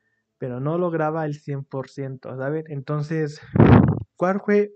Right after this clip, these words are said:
un error muy común que pueden cometer, no? Empecé a buscar referencias, pero a morir,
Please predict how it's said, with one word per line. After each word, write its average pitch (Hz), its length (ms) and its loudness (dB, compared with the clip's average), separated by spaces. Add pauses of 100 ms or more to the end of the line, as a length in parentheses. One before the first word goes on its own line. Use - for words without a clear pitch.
un 160 160 -4
error 156 300 -2
muy 147 180 -6
común 143 420 -8
que 131 440 -8 (440)
pueden 147 280 -4
cometer, 135 440 -10
no? 196 240 -16 (600)
Empecé 151 400 -6
a 165 40 -4
buscar 165 440 -8
referencias, 151 1080 -8
pero 123 160 -8
a 120 40 -8
morir, 123 400 -10